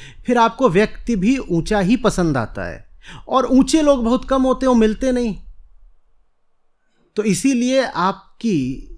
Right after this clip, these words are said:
जो आवृत्ति है सेक्सुअल एक्ट की, वो अपने आप कम हो जाती है। आप अब ये नहीं कर पाओगे कि कहीं भी जा करके कूड़े कचड़े में मुंह मार आए, आपसे होगा ही नहीं, आप चाहो तो भी नहीं होगा।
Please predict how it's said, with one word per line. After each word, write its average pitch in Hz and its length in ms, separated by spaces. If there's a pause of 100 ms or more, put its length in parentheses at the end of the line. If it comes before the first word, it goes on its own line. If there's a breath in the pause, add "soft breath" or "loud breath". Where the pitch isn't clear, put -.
(960)
जो 165 320
आवृत्ति 202 800
है 139 440 (840)
सेक्सुअल 226 520
एक्ट 156 300
की, 110 320 (640)
वो 247 100
अपने 247 160
आप 247 240
कम 226 100
हो 208 120
जाती 170 360
है। - 220 (1600)
आप 226 200
अब 247 100
ये 277 120
नहीं 277 140
कर 254 120
पाओगे 226 340
कि 220 140
कहीं 220 340
भी 208 140
जा 190 180
करके 196 380
कूड़े 202 280
कचड़े 185 320
में 185 120
मुंह 165 220
मार 123 200
आए, 95 240
आपसे 175 260
होगा 208 280
ही 254 100
नहीं, 233 260
आप 185 180
चाहो 214 200
तो 247 160
भी 247 120
नहीं 196 160
होगा। 107 240